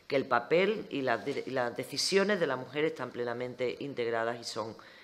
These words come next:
fundamentales. Y si no, aquí está Marta Carrasco para afirmarnos si eso no, no es así, como yo estoy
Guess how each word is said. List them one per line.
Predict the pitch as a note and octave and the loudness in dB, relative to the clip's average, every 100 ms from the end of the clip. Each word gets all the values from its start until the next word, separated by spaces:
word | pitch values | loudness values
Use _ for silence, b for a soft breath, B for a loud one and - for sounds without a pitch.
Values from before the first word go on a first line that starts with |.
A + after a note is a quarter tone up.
| B | B
fundamentales. | - - A2+ G#2+ G#2 G2 G#2 A2 B2+ | -12 -8 -4 -4 -4 -6 -4 -4 -6
Y | A#2+ | -8
si | - | -8
no, | A2+ | -6
aquí | A2 | -8
está | G#2 A#2+ | -8 -6
Marta | G#2+ A#2 A2 | -4 -4 -4
Carrasco | G2+ F#2+ G2+ - B2 | -4 -4 -6 -8 -8
para | A2+ G#2+ F2 - B B B | -6 -4 -6 -12 B B B
afirmarnos | - - G#2+ G#2 A2 A#2 B2 | -12 -8 -6 -4 -6 -6 -8
si | - | -6
eso | G2 - G2+ | -8 -6 -8
no, | G2 F#2 F2 | -8 -10 -12
no | F#2+ G#2 | -10 -10
es | - | -10
así, | F2+ - A#2 | -10 -10 -8
como | B2 G#2 | -8 -8
yo | A#2 | -10
estoy | - A2 A2+ | -10 -10 -10